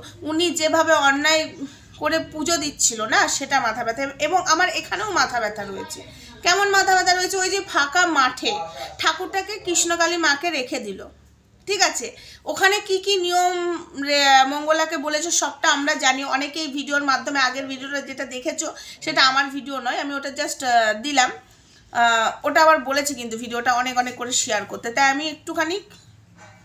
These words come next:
তো যাই হোক, একটা কাজের জন্য ফোনটা একটুখানি অফ রাখতে হয়েছিল,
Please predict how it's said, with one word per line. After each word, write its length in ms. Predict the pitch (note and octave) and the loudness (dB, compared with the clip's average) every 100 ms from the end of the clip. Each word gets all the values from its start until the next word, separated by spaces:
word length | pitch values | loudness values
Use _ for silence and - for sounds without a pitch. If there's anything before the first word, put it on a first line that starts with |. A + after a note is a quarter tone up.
| _ _ _ _ - | _ _ _ _ -14
তো 60 | D#4+ | -2
যাই 260 | F#4 F4 | 2 2
হোক, 120 | E4+ | 2
একটা 340 | D#4 C#4+ D4+ C#4 | -2 -2 0 2
কাজের 280 | C4+ C4+ B3 | 0 -2 -6
জন্য 280 | C#4 D4 D4 | -6 -6 -6
ফোনটা 260 | B3+ A#3 A3+ | -10 -6 -8
একটুখানি 560 | A3+ B3 A#3 G#3+ A3 _ _ _ _ _ _ _ _ _ _ _ - | -8 -8 -8 -8 -12 _ _ _ _ _ _ _ _ _ _ _ -4
অফ 220 | A#3 - | -4 -2
রাখতে 300 | G3+ - A3 | -6 -6 -12
হয়েছিল, 340 | G3 F#3 A#3 | -12 -12 -12